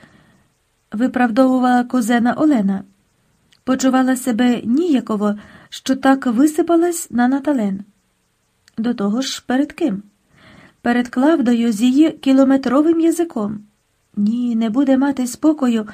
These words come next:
доки не подарує бідній Наталі хоч одного ласкавого слова та не попросить бодай очима пробачення в неї.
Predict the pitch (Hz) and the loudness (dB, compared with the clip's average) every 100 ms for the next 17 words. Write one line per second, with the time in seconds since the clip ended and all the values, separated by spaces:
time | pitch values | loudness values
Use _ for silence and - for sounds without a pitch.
0 | - - - _ 208 294 311 294 285 285 | -20 -20 -20 _ 2 4 6 4 2 2
1 | 277 320 320 302 285 247 269 254 247 311 | 4 4 4 6 4 4 2 2 0 2
2 | 311 302 - - - - 285 - - 269 | 4 2 0 -14 -12 -4 -4 0 0 2
3 | 262 277 370 349 330 294 294 262 247 - | 2 2 0 -2 -2 0 2 2 0 0
4 | 277 349 247 214 - - _ _ 247 240 | 0 2 0 -2 -10 -20 _ _ -2 0
5 | 240 240 240 330 330 233 202 226 233 285 | -2 -2 0 0 0 -4 -2 0 2 2
6 | - 226 - 349 339 330 - _ _ 254 | 0 -2 0 0 0 -2 -8 _ _ -2
7 | 240 220 220 220 247 277 311 330 202 | 0 0 -2 -2 -2 -2 -2 -2 -4